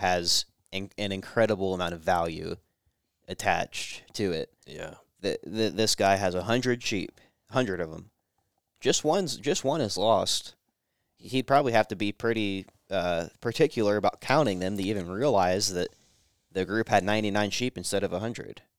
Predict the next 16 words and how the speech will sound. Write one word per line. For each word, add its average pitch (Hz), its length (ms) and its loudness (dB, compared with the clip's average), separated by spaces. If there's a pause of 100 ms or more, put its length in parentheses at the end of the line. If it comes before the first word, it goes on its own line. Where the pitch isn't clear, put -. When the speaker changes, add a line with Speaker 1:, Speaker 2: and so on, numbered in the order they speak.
(140)
Speaker 2:
Mm-hmm. 87 360 -16 (500)
Yeah. 80 320 -4
Speaker 1:
And 90 360 -2 (560)
it, 98 180 -2
it, 92 80 -6
when 98 140 -4
he 98 160 -2
realizes 95 640 2
that, 87 340 0 (800)
he, - 240 -10
he 131 300 -4
actively 104 760 0 (200)
searches 127 460 -2
out 113 280 4
the 90 80 -2
one 92 540 -2